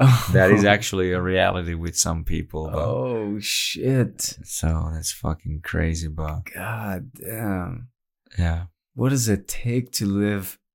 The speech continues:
Speaker 2: a life like that? Like,
Speaker 1: I don't know, but it's fucking, it sounds like a pain in the ass and, like, uh,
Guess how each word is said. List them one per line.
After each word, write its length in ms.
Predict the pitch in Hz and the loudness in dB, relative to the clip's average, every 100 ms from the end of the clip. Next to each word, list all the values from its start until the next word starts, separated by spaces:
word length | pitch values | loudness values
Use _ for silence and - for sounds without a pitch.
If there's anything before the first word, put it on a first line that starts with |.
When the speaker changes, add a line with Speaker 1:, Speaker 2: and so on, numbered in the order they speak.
| _ | _
Speaker 2:
a 80 | - | -2
life 400 | 92 95 104 - | 2 4 2 0
like 280 | 82 82 - | -8 -8 -8
that? 280 | 87 82 76 _ - - - - _ _ _ _ _ - | -4 -4 -4 _ -20 -20 -20 -20 _ _ _ _ _ 0
Like, 180 | 92 | 4
Speaker 1:
I 160 | 98 156 | 4 4
don't 160 | 147 117 | 4 2
know, 220 | 117 110 | 2 0
but 200 | 92 101 | -2 -2
it's 220 | 92 - - | -2 -2 -2
fucking, 440 | 113 104 98 87 | -2 -4 -4 -6
it 140 | 98 90 | -4 0
sounds 400 | - 113 107 92 | 2 4 2 0
like 200 | 90 87 | -2 -4
a 100 | 85 _ - | -8 _ 2
pain 240 | - 92 | 4 4
in 160 | 87 82 | 0 -2
the 140 | 78 76 | -4 -4
ass 640 | 78 76 78 80 - - | -4 -6 -6 -4 -6 -6
and, 140 | - 80 | -6 -2
like, 280 | 82 80 - | -2 -4 -6
uh, 320 | 82 78 | -6 -6